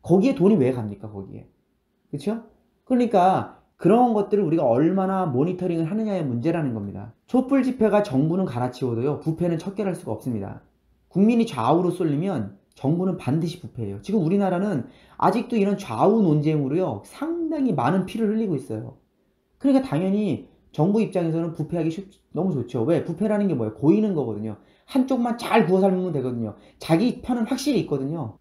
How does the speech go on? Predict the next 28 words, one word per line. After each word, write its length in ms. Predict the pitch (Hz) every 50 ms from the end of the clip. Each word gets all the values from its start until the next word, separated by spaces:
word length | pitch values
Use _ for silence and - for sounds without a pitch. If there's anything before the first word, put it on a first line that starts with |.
| _
경상도와 460 | - 147 165 185 196 190 170 165 156 -
전라도 500 | - 139 143 147 139 127 110 95 - -
확실하거든요, 640 | - - - - 269 262 220 196 151 147 160 180 147
그냥. 240 | 120 107 104 95 98 - _ _ _ _ _ _ _ _ _ _ _ _ _ _ _ _ _ _
젊은 340 | - - 170 220 247 277 262
사람들까지도 540 | 269 262 254 233 226 220 - 214 196 190 196
이런 180 | 165 156 165
데 80 | 165 175
휩쓸리니까 1080 | 180 190 - 247 220 202 185 160 139 131 - 123 120 123 131 135 120 107 95 95 - _ _ _
돈이 300 | - - 202 240 247 233
안 140 | 139 117 120
되는 240 | 131 131 127 117 107
거예요, 160 | 104 104 98
돈이. 440 | - 113 104 101 98 101 107 117 117 - _ _ _
정말 300 | - - 180 214 226 208
돈을 240 | - 151 170 208 202
벌어야 260 | 165 156 139 131 123
되는 140 | 113 117 113
시대인데. 560 | 110 - - 107 101 92 95 98 101 113 117 - _ _ _ _ _ _ _ _ _ _ _ _ _ _
국민이 420 | _ - 190 226 247 262 254 247 233
싸우면 520 | 240 - 214 196 180 190 220 208 170 -
정치가는 540 | - 143 165 185 185 - 196 208 202 196 -
부패로부터 760 | - 170 160 - 214 196 190 185 170 - - 190 - - -
굉장히 480 | - 220 233 294 311 302 311 285 226 190
자유로워집니다. 840 | - - 139 156 165 160 147 131 123 113 104 101 104 101 104 107 - _ _ _ _ _ _ _ _ _
싸우지들 420 | - - - 233 226 208 202 220 196
마세요, 360 | 131 110 107 120 127 123 123
그러니까. 520 | 123 117 107 98 - - 104 107 117 113